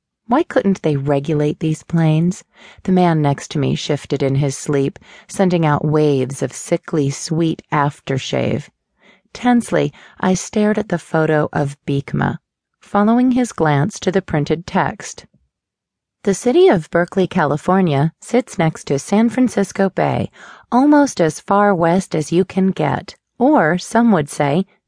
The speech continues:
as far left. Berkeley has a long and flamboyant history of radical politics.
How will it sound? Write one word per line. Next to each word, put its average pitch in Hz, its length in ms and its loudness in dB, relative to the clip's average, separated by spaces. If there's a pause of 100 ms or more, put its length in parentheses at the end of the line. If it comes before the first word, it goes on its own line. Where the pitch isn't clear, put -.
(100)
as 190 160 -2
far 135 260 0
left. - 560 -2 (560)
Berkeley 247 480 2
has 202 220 2
a 151 60 2
long 202 520 4
and 151 300 0
flamboyant 196 720 2
history 165 640 -2
of 139 320 -2
radical 185 540 0
politics. - 880 -2